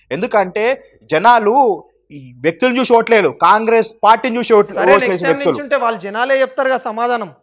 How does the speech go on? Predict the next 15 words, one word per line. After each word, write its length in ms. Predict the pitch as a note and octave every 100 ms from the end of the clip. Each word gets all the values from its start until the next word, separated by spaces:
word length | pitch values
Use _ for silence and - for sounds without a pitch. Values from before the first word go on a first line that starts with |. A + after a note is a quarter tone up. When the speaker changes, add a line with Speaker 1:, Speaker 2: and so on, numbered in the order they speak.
| _ _ _ _ _ _
Speaker 2:
ఇప్పుడు 300 | - D#3 G3
నెక్స్ట్ 280 | A#3+ G3+ -
టైమ్ 200 | B3 B3
నుంచి 220 | B3 A#3
ఉంటే 240 | A3+ G3 A3
జనాలు 360 | F#3+ G#3+ A#3+
ఎక్స్-, 360 | G#3+ - - G3
నెక్స్ట్ 220 | F#3 -
టైమ్ 120 | A#3+
నుంచి 180 | B3 A#3
ఉంటే 140 | B3+
జనాలే 400 | A3+ G#3 G#3+ A#3+
సమాధానం 540 | B3 A#3 A3+ A3+ A#3+ A#3+
చెప్తారుగా 360 | A3+ B3 A#3
భయ్యా. 240 | A3 F3+